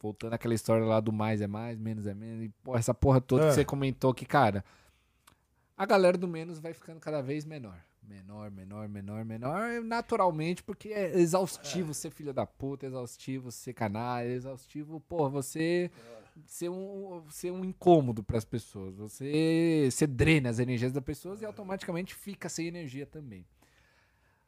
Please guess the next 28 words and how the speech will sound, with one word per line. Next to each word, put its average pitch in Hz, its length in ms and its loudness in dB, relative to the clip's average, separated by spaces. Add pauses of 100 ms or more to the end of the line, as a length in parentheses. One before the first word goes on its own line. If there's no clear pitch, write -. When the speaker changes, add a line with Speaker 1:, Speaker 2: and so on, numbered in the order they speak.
Speaker 1:
Cara, 151 240 0
olha 185 140 6
que - 120 0
loucura. 165 540 2
E 202 180 0
Carneiro 160 480 4
me 196 120 2
acompanha 165 460 0
nessa 196 220 -2
viagem 180 520 0
aí, 139 160 0
tá 104 180 -6
bom? 113 220 -10
Porque 135 180 -16
isso 117 80 -12
daqui 123 220 -12
continua 143 420 -8
sendo 190 180 -10
papo 190 240 -2
de 214 80 -2
otário. 135 340 0
Cara, 127 440 2 (640)
tem 254 220 2
história 175 360 4
melhor 143 380 -4
do 135 140 -16
que - 100 -18
Dragon 143 420 2